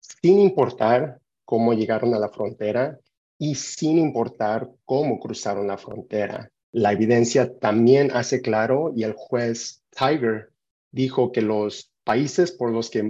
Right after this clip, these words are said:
muchos migrantes cruzan en su camino hacia aquí, a los Estados Unidos, no son seguros para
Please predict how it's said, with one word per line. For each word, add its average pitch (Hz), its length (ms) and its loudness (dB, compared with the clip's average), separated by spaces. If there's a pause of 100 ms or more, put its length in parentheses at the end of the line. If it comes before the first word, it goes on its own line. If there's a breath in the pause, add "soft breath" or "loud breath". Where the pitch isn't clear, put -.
(240)
muchos 151 400 -2
migrantes 123 560 0
cruzan 143 720 -2 (460)
en 113 120 0
su - 460 -8
camino 123 400 6
hacia 107 260 0
aquí, 120 320 -4
a 143 80 -2
los 101 240 -2
Estados 104 380 -6
Unidos, 117 680 0 (140)
no 131 420 4
son 165 240 0
seguros 117 840 -2 (100)
para 98 500 -4